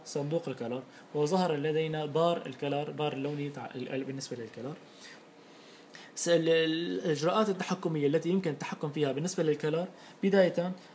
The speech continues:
لدينا زر الجين عند رفع الجين وخفضه حسب الصورة المراد تصويرها. يمكن رفع الجين، إن قيمة الجين واضحة هنا.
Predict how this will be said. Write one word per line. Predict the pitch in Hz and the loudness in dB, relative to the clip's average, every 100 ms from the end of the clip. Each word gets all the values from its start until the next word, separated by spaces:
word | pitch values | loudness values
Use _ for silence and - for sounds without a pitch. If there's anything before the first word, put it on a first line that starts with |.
| - | -6
لدينا | 156 156 170 165 | 0 2 2 4
زر | 143 165 | 6 6
الجين | 151 147 147 151 180 - - - - - - - - | 4 0 2 2 -2 -6 -16 -20 -20 -20 -20 -16 -8
عند | 147 | 0
رفع | 151 156 156 | 2 2 -2
الجين | 143 143 151 180 - - - - - - - - - - - - - | -2 -2 -4 -8 -12 -20 -20 -20 -20 -20 -20 -20 -20 -20 -20 -14 -4
وخفضه | 156 123 120 - - - - - - - - | -4 -4 -6 -8 -10 -14 -20 -20 -20 -20 2
حسب | 247 247 226 226 214 | 4 6 6 4 2
الصورة | 160 - 190 160 | 0 0 0 0
المراد | 139 131 127 | 0 -2 -4
تصويرها. | 120 139 139 156 180 | -8 -6 -6 -6 -6
يمكن | 175 151 | -6 -6
رفع | 147 156 | -6 -4
الجين، | 151 147 160 - - - | -4 -4 -6 -10 -14 -6
إن | 185 | -4
قيمة | 196 190 | 0 0
الجين | - 175 160 | 0 -4 -2
واضحة | 147 143 - | -4 -4 -8
هنا. | 127 143 185 | -8 -8 -8